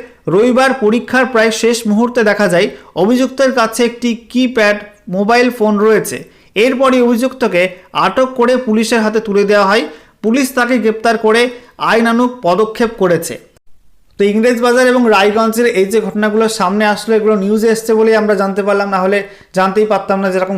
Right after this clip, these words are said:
ঘটনা ঘটেছে। তো এখনও পর্যন্ত কুড়ি জনকে কিন্তু গ্রেপ্তার করা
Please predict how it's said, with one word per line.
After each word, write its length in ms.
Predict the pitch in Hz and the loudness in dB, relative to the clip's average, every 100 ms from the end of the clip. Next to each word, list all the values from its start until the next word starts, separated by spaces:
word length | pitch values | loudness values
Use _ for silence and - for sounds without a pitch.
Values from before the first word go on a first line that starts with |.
| 165 | -4
ঘটনা 240 | 165 185 170 | -2 -4 -2
ঘটেছে। 320 | 170 170 185 185 - - _ 196 | -2 -2 -4 -8 -14 -20 _ 0
তো 60 | 196 185 | 2 2
এখনও 200 | 180 226 214 | 2 0 2
পর্যন্ত 300 | 220 220 220 220 | 2 2 0 0
কুড়ি 200 | 214 220 214 | 0 2 0
জনকে 200 | 214 220 | 0 -2
কিন্তু 160 | 220 214 180 | -2 -2 -2
গ্রেপ্তার 300 | 185 - 196 | -4 -2 -2
করা 140 | 196 | 0